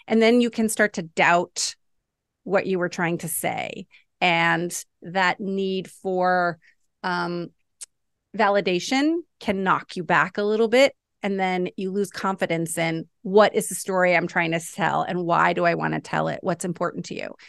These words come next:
And this is why you go through so many rewrites to get to this,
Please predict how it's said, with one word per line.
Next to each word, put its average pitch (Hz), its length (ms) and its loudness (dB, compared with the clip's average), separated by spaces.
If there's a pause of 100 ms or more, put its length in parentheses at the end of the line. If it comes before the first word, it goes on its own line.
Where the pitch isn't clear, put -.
(220)
And 196 120 -2
this 208 100 0
is 202 140 -4
why 185 220 4
you 180 200 -2
go 190 140 2
through 185 160 -8
so 202 320 -2
many 190 220 0
rewrites 175 720 2 (180)
to 196 100 -4
get 175 280 2
to 180 120 -4
this, - 580 -6